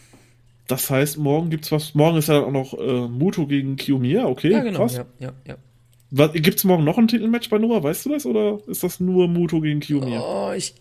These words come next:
Speaker 2: glaube, dass morgen auch ein Junior-Titelmatch zwischen Yoshioka und, äh,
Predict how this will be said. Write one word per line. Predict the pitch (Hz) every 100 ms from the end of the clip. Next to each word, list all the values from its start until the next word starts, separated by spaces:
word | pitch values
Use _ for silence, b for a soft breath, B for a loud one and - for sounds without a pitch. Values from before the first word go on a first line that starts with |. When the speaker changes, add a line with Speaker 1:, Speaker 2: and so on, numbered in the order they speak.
| -
Speaker 2:
glaube, | 175 170 196 220 220
dass | 196 -
morgen | 180 185 190 214
auch | 202 185
ein | 190 190 165 147
Junior-Titelmatch | 143 156 202 226 214 202 196 190 - 202 196 180 180 - -
zwischen | - 175 - 185 175 170 165 B B B B
Yoshioka | 143 165 190 - 180 180 196 196 185 180
und, | 175 165 170 165 151 - -
äh, | 156 156